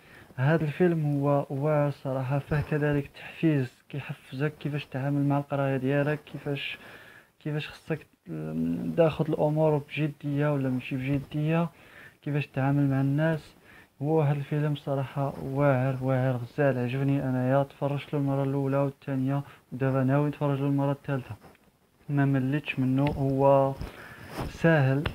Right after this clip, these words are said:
ساهل دغيا كتفهمو، القصه ديالو واضحه، فيه جوج ساعات ونص ديال، ديال، ديال الترفيه، فيه حتى الفكاهه،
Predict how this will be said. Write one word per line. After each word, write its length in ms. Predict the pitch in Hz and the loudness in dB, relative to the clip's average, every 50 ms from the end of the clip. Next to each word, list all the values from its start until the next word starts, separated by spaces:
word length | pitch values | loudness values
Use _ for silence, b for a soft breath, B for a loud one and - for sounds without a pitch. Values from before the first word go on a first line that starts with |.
| - - _ _ _ _ _ - | -8 -18 _ _ _ _ _ -4
ساهل 360 | - 185 175 156 143 143 139 | 0 2 4 4 4 2 2
دغيا 240 | 135 143 143 147 151 | 0 0 0 0 0
كتفهمو، 720 | 143 - 139 - - - 131 123 120 123 131 135 139 135 131 | -2 -4 -10 -10 -4 -2 -2 0 2 2 2 2 2 0 -2
القصه 360 | 123 - - 131 - - 131 | -4 -6 -10 -10 -8 -6 -6
ديالو 280 | 120 123 123 123 123 123 | -4 -2 -2 -2 -2 -2
واضحه، 680 | 123 127 131 131 123 120 - - - 131 131 139 139 B B B B B B _ - | 0 2 2 0 0 -4 -8 -6 -2 0 0 0 -2 B B B B B B _ -6
فيه 140 | - 143 135 | -2 -2 0
جوج 160 | 123 127 143 | 0 -2 -6
ساعات 420 | - - - 151 139 139 139 139 143 | -8 -4 0 0 2 2 0 0 -2
ونص 280 | 135 131 135 131 123 | -2 -2 -2 -2 -2
ديال، 560 | 127 131 131 131 127 127 131 135 135 139 - - - - - - - - - - - - - 165 147 | -2 -2 0 0 0 -2 -4 -4 -4 -4 -6 -8 -10 -10 -12 -12 -12 -12 -12 -12 -12 -12 -14 -12 -6
ديال، 480 | 143 131 131 127 131 131 131 131 131 127 - - - 120 - - - - - - _ - | -2 0 0 0 -2 -4 -4 -6 -6 -8 -8 -10 -12 -14 -16 -18 -20 -20 -20 -20 _ -8
ديال 140 | 143 139 135 | -6 -6 -6
الترفيه، 580 | 131 - - - 139 - - - - 151 147 | -6 -10 -14 -14 -14 -14 -10 -4 -2 -2 -2
فيه 220 | 131 - - 156 143 | -2 -2 -4 -6 -6
حتى 260 | 127 - - - 151 | -6 -6 -10 -8 -8
الفكاهه، 800 | 139 127 - - 135 - - 147 139 135 131 127 139 147 147 | -6 -6 -6 -8 -8 -6 -4 -2 0 0 0 0 0 -2 -2